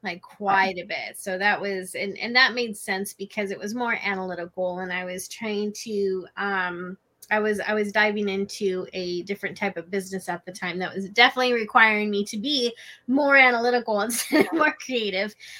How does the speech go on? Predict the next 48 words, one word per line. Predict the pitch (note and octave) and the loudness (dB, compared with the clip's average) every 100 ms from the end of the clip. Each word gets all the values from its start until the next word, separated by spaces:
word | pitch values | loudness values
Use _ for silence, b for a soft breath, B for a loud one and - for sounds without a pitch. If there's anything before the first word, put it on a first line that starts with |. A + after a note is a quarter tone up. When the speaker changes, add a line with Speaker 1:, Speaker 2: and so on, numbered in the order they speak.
| B - | B 6
Speaker 1:
But, | D#4+ D#4 - | 8 8 4
um, | C#4+ C#4 C4 A#3+ B3 | 6 6 2 -6 0
yeah, | E4 G4+ | 6 6
a | |
lot | E4+ E4+ | 6 2
of | F#4 | 0
times | F#4 D#4 C4 | -2 -4 -4
when | C4+ C4 | -4 -4
people | A#3+ C#4 C4+ | -6 -12 -10
do | C4 C4 A#3 | -8 -8 -6
readings | A3 A#3 B3 | -6 -6 -6
for | A3+ G3 | -4 -2
me, | G3 | -2
I | G3 | -4
come | - G#3 | -4 -4
up | G3+ - | -4 -4
as | F#3+ - - | -6 -8 -6
the, | G#3 F#3 F3+ E3+ G3 | -2 0 0 -4 -8
the | G3 | -12
Queen | - G3+ F3+ | -10 -8 -8
of | E3 | -10
Cups. | - E3 D#3 - | -8 -6 -6 -6
That | F#3 F3 - | -4 -4 -4
pops | F#3+ E3 - | -4 -4 -4
up | E3+ - _ | -8 -8 _
quite | - G3+ G#3 | -4 0 0
a | F#3 | -2
bit | D3 - | -6 -12
for | - D#3 | -14 -14
me. | D3 C3+ F3+ _ b b - | -14 -12 -14 _ b b -4
And, | G3 F#3+ F3+ | 0 0 0
uh, | G3 G3 | 0 0
every | - A#3 C#4 | 2 2 2
once | A#3 A#3+ A#3+ | 0 -2 -2
in | A3 | 0
a | |
while, | F3+ | 2
I | F#3+ | 2
actually | G#3 - G3+ | 0 -4 -4
will | F#3+ F#3 | -2 -2
be | F#3 F3+ | -2 -6
the | F3+ | -8
King | - E3 | -14 -12
of | E3+ | -10
Wands. | E3 E3 D3+ D#3+ F#3 | -8 -8 -8 -8 -6
So | G3+ F#3 F3+ F#3 | 0 2 2 0
those | G3 G#3 A3+ | 0 0 2
are, | A#3 A3 | 2 2